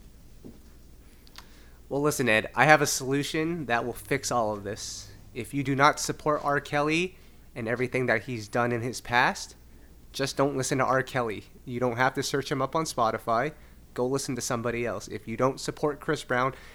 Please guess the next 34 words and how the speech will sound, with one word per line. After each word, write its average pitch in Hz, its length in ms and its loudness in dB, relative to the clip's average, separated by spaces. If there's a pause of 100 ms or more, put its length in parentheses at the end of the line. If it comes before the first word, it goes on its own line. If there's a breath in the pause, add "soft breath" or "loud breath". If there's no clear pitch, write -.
(140)
Ed, 151 140 4
I've 160 160 2
had 160 220 4
girls 131 340 2
turn 175 280 2
me 165 120 2
down 120 440 4
for - 160 -6
dates 110 480 -4 (360 soft breath)
because 127 320 -2
they 110 120 0
found 110 280 0
out 110 100 4
I 107 80 4
listen 113 280 -4
to 110 40 -8
Chris - 260 -8
Brown. 98 240 -2
That's 147 240 4
their 165 200 2
choice, 175 520 -2 (440 soft breath)
but 113 220 -2
that 131 220 6
shouldn't 151 460 2 (720 soft breath)
remove 135 640 2
me 131 140 0
from 123 180 0
the 120 100 0
ability 120 480 0
to - 140 -6
listen 117 380 -4
to 107 40 -8
Chris 98 240 -8
Brown. 101 320 -6